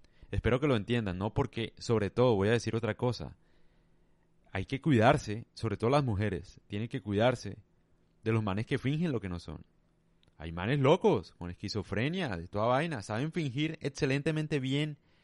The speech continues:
o sea, pa-, aparentan ser súper caball-, caballerosos, súper tiernos, súper románticos, el hombre ideal y tal, y, y tú no te das cuenta y estás con un loco. Hace poco hubo un caso así, un man que le metió un hachazo a una mujer.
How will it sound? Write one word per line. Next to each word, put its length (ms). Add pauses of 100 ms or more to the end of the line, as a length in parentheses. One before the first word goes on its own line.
(380)
o 40
sea, 180
pa-, 180
aparentan 460
ser 180
súper 320
caball-, 440 (140)
caballerosos, 960
súper 320
tiernos, 760
súper 340
románticos, 1120 (640)
el 100
hombre 260
ideal 400
y 80
tal, 260
y, 260
y 100
tú 120
no 100
te 100
das 160
cuenta 340
y 40
estás 200
con 160
un 120
loco. 480 (1000)
Hace 240
poco 280
hubo 140
un 100
caso 300
así, 360
un 140
man 180
que 120
le 60
metió 300
un 160
hachazo 440
a 40
una 100
mujer. 480